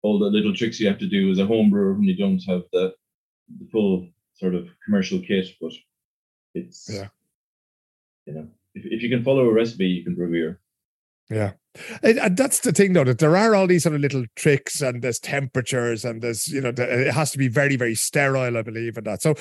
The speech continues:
Speaker 2: what were the kind of things that when you're doing it first, because, you know, I mean, it sounds like a master brewer. If you made something drinkable straight away, there's not too many people, <laughs> I'd imagine, get that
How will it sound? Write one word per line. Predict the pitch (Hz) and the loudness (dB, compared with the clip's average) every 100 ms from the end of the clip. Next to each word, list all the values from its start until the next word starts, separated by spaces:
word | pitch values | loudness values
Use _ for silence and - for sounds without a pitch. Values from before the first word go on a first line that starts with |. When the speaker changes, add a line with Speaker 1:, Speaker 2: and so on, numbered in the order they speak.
| - 202 | -6 -4
Speaker 2:
what | 240 | -2
were | 269 | 0
the | 262 | -2
kind | - 240 180 | -2 -2 0
of | |
things | 170 175 | 2 2
that | 156 | 2
when | 143 151 | 0 0
you're | 143 | 0
doing | 214 196 | -2 -2
it | 127 | -4
first, | - 156 131 - | 2 2 2 -2
because, | 151 151 139 - - - | -4 -2 -2 -6 -20 -10
you | 165 160 | 0 2
know, | 143 135 | 2 0
I | |
mean, | 147 151 139 | -2 -2 -4
it | 131 | -4
sounds | 170 147 | -2 -2
like | 131 | -4
a | |
master | 135 143 127 113 | -4 -4 -6 -4
brewer. | 135 151 | 0 0
If | |
you | 120 | -2
made | 120 156 147 | -4 -4 -4
something | 143 131 | -6 -6
drinkable | 110 147 151 131 117 | -4 -4 -4 -6 -4
straight | - 131 | 0 0
away, | 120 127 120 | 0 0 0
there's | 113 | -2
not | 147 | -6
too | - | -4
many | 131 127 | -4 -4
people, | 113 131 - | 0 0 2
<laughs> | |
I'd | 160 131 | 0 -2
imagine, | 123 147 127 120 | -8 -10 -10 -8
get | 139 123 | -6 -6
that | 139 165 | -4 -6